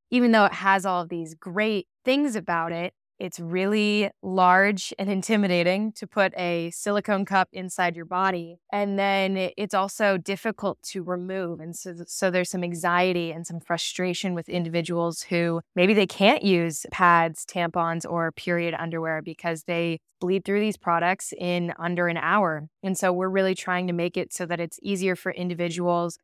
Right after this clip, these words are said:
to use this product because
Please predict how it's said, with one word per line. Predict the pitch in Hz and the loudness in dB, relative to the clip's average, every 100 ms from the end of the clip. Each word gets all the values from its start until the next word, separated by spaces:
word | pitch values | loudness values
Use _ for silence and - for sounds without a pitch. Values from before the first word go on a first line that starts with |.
| - | -8
to | - 175 170 | 0 2 2
use | 175 175 196 202 | 0 2 2 2
this | 190 170 | 0 -6
product | - 170 165 160 147 - | -2 2 2 2 -4 -8
because | 175 - - 190 185 170 | -10 -6 2 4 4 -2